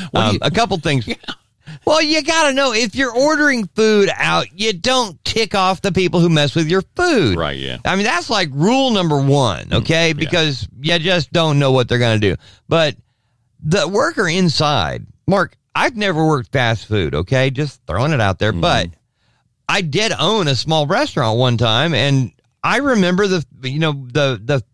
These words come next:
Speaker 2: grease, fat fire,
Speaker 1: Mm-hmm.
Speaker 2: all that. That
Speaker 1: Mm-hmm.
Speaker 2: stuff was, A, always hot,
Speaker 1: Yep.
Speaker 2: always nasty, you
Speaker 1: Yep.
Speaker 2: know. And it was like, to get hot grease, I'm thinking, the effort this employee went to,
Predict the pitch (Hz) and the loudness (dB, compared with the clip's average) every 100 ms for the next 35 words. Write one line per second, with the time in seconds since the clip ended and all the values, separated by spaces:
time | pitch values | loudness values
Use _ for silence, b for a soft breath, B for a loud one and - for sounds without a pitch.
0 | - 127 - 120 175 196 - - _ 170 | -16 -14 -8 -2 -2 -2 -6 -12 _ -4
1 | 180 - 160 139 185 202 - 202 208 175 | -4 -6 -8 -4 -2 -2 -2 0 0 -2
2 | - - - 101 262 147 147 131 - 170 | -4 -4 -2 0 -2 0 -2 -4 -6 -6
3 | 180 151 147 - - 196 180 151 135 113 | -4 -2 -4 -6 -2 0 2 0 0 -2
4 | - 156 160 147 - 73 85 196 196 170 | -2 -2 0 -2 -4 -6 -2 0 2 2
5 | 131 110 131 131 123 - 127 135 160 117 | 0 -2 -2 0 -2 -2 -2 0 0 2
6 | 110 110 _ _ _ - 143 139 131 127 | 2 -2 _ _ _ -2 0 2 2 0
7 | 120 160 151 135 143 139 127 - - - | 0 2 2 0 2 2 0 -4 -6 2
8 | 170 147 - _ _ _ _ - 123 113 | 2 2 -2 _ _ _ _ -10 -2 0
9 | 370 240 233 208 139 208 175 160 170 185 | 0 0 -2 -4 -2 -2 0 -2 0 -2
10 | 170 160 143 b b b b 190 185 _ | 0 0 0 b b b b -2 -2 _
11 | 226 359 - 190 139 139 240 220 202 165 | -2 0 0 0 0 0 0 2 0 0
12 | 180 185 156 147 202 381 - 92 - | 0 2 2 0 0 -2 0 0 0